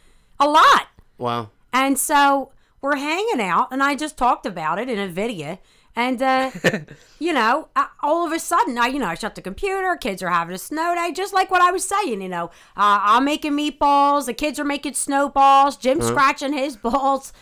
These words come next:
Speaker 2: <laughs>
Speaker 1: And, uh, I, my kid said, "Ma, did you see your views?" And I'll be damned, hon. It was, like, over a million by the end of the day.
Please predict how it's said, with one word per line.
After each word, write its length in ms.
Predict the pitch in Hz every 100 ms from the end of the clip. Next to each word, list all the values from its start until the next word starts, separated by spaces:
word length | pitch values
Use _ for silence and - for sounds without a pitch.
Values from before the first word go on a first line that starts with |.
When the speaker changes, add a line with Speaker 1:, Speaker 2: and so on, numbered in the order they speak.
| -
Speaker 2:
<laughs> 720 | 165 147 - - 139 _ -
Speaker 1:
And, 340 | 269 285 269
uh, 360 | 285 277 277 269 - - - - - - -
I, 260 | 226 226 214 -
my 200 | 196 190
kid 220 | 185 269
said, 240 | - 175 165 _ -
"Ma, 340 | 180 285 165 - _ _ _ _ _ _ _ -
did 80 | 202
you 40 |
see 240 | - 320 440
your 120 | 302
views?" 680 | 135 160 202 480 466 - - _ _ _ _ _ _ -
And 200 | 220 202 _ _ _ _ - 147 233 -
I'll 140 | 196
be 120 | 196 214
damned, 340 | 240 269 320
hon. 280 | 233 185 196 -
It 80 |
was, 160 | 233 233
like, 120 | 226
over 340 | 220 247 254 277
a 80 | 262
million 480 | 269 381 494 220
by 160 | 196 202
the 120 | 220
end 160 | 233 247
of 80 | 226
the 80 |
day. 400 | 214 247 440 440